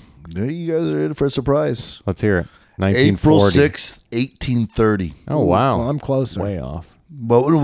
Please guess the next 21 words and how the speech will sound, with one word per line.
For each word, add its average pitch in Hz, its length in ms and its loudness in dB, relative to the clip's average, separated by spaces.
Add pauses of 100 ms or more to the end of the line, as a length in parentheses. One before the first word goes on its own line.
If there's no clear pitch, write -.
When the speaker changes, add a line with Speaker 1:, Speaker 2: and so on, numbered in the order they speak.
Speaker 1:
we 147 100 8
all 151 220 6
thought 143 180 4
the 123 80 2
nineteen 120 300 2
hundreds, 110 400 2
so 104 100 2
I 113 60 4
didn't 117 180 0 (260)
myth 120 280 -2
any 123 240 0
busts - 760 -10 (560)
<laughs> - 40 -14
or - 520 -10
bust - 300 -2
any 131 160 2
myths. 95 540 -4 (200)
<laughs> - 260 -12
I 165 40 0
was - 160 2
correct. 135 520 -2